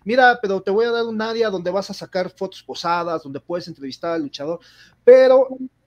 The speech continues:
el darles el espacio para que, había quien sí aprovechaba el espacio para hacer entrevistas y para hacer fotos, y había quien agarraba el espacio para hacerse fotos él con el talento, y, y querer estar cotorreando con el talento, ¿no? Entonces, también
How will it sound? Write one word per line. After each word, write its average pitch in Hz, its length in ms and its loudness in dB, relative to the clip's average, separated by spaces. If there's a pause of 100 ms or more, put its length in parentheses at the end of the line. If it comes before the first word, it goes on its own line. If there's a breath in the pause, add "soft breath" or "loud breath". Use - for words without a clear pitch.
(160)
el 202 260 -4
darles 285 400 -2
el 247 100 -6
espacio 240 640 -8
para 165 240 -8
que, 165 200 -14
había 202 300 -6
quien 214 220 -14
sí 214 240 -10
aprovechaba 214 540 -10
el 202 60 -10
espacio 180 420 -12
para 147 160 -8
hacer 180 220 -12
entrevistas 160 520 -12
y - 40 -20
para 120 160 -10
hacer 165 200 -12
fotos, - 480 -10 (920)
y 185 140 0
había 220 280 4
quien 254 220 -6
agarraba 220 340 0
el 247 80 -4
espacio 240 420 -6
para 190 200 -2
hacerse 240 400 -6
fotos 262 520 -4
él 208 220 -6
con 226 160 -12
el 175 140 -12
talento, 170 600 -8 (320)
y, 160 120 -12 (180)
y 170 80 -12
querer 240 260 2
estar 247 300 -6
cotorreando 240 500 -6
con 208 160 -8
el 208 120 -12
talento, 220 480 -6
¿no? 202 120 -8
Entonces, 247 360 -6
también 226 360 -8